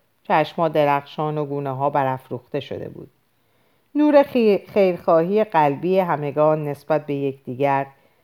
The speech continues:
با لبخندهای شاد و دوستانه از چهره‌ها،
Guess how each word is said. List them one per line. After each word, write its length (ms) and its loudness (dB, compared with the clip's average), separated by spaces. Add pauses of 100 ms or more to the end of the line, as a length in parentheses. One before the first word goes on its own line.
(120)
با 120 4
لبخندهای 840 2
شاد 320 0
و 80 -2
دوستانه 880 -6
از 200 -10
چهره‌ها، 720 -4